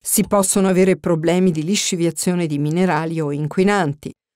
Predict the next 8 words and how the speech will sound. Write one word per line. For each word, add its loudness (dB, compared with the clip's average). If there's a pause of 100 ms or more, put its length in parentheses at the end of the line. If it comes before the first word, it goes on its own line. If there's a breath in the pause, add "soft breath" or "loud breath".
(140)
quindi 4
è -2
estremamente 2
importante -2
controllare -2
la 2
dotazione -6
d'acqua -2